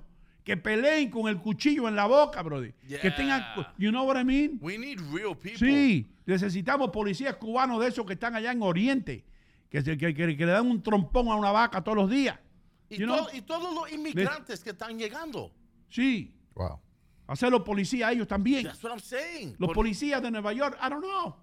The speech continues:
Speaker 1: ¿Dónde están los policías? Real cops no pueden medir cinco pies, cinco pulgadas y pesar ciento diez libras, brother.
Speaker 2: Eso es lo que estamos viendo.
Speaker 1: You
Speaker 2: Y,
Speaker 1: can't do
Speaker 2: y un
Speaker 1: that.
Speaker 2: poco gordito.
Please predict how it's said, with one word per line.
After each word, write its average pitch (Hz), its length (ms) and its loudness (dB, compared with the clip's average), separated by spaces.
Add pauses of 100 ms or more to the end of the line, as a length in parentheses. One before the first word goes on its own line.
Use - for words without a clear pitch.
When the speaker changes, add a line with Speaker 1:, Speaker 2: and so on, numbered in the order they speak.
(340)
Speaker 1:
¿Dónde 262 220 -2
están - 200 -4
los 240 100 -4
policías? 214 400 -6 (340)
Real 269 460 0
cops 156 480 -4 (200)
no 196 220 0
pueden 226 340 2
medir 185 320 0
cinco 208 400 -2
pies, 214 220 -2
cinco 185 300 -6
pulgadas 175 440 -2 (240)
y 185 100 -2
pesar 185 340 0
ciento 175 320 -4
diez 190 200 4
libras, 247 360 2
brother. 127 260 -10 (160)
Speaker 2:
Eso 156 240 -10
es 180 40 -6
lo 165 140 -6
que 160 80 -10
estamos 131 340 -10
viendo. 131 320 -10
Speaker 1:
You 190 140 -2
Speaker 2:
Y, - 40 -14
Speaker 1:
can't 214 280 0
do 285 100 2
Speaker 2:
y - 40 2
un - 80 0
Speaker 1:
that. - 180 -2
Speaker 2:
poco 226 280 -8
gordito. 180 720 -10